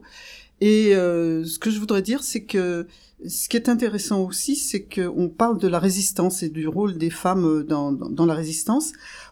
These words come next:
Euh, Louise Michel, bien sûr, c'est un personnage incontournable de notre histoire, mais Fatma Nsoumer, qui a mené l'insurrection, euh, algérienne, dont, dont le grand modèle était le, le cheikh Abdelkader,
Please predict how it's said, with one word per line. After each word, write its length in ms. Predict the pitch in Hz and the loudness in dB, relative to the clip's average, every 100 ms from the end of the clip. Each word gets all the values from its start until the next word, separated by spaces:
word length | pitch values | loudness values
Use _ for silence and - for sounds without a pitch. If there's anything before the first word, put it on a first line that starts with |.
| - | -2
Euh, 120 | 156 | 2
Louise 280 | 160 175 165 | 2 2 4
Michel, 320 | 165 - 175 | 2 2 0
bien 160 | 156 156 | 2 2
sûr, 240 | - 170 | 0 -6
c'est 200 | - 156 | -6 -6
un 60 | - | -4
personnage 400 | 160 - 156 156 | -4 -2 0 2
incontournable 640 | 156 156 151 160 160 156 | 0 -2 0 2 2 0
de 100 | 147 | 0
notre 240 | 151 147 165 | 0 -2 -8
histoire, 420 | - 196 233 - - - - | -6 -2 -2 -2 -14 -20 -2
mais 120 | 175 170 | 2 2
Fatma 420 | - 190 190 185 | 2 2 4 2
Nsoumer, 480 | 160 - 165 190 262 254 - - - | 2 -2 -2 0 -2 -6 -14 -20 -14
qui 200 | - 170 | -4 2
a 60 | |
mené 280 | 165 170 190 | 4 4 4
l'insurrection, 800 | 180 160 165 165 165 180 156 160 156 | 4 2 -2 -6 -2 0 2 0 -2
euh, 220 | 165 151 | -2 -2
algérienne, 840 | 180 156 160 160 156 180 208 170 143 | -4 -4 -2 0 2 2 4 2 2
dont, 520 | 131 147 143 139 135 | 0 2 2 0 -2
dont 200 | 143 160 | 0 -2
le 60 | |
grand 160 | 139 165 | 2 4
modèle 320 | 165 160 170 | 6 4 0
était 380 | 160 160 151 143 | -2 -2 -2 -2
le, 180 | 135 131 | -4 -6
le 160 | 131 131 | -6 -8
cheikh 280 | - 160 | -6 -6
Abdelkader, 720 | 160 131 151 135 143 160 226 | -6 -6 -6 -4 -2 0 -2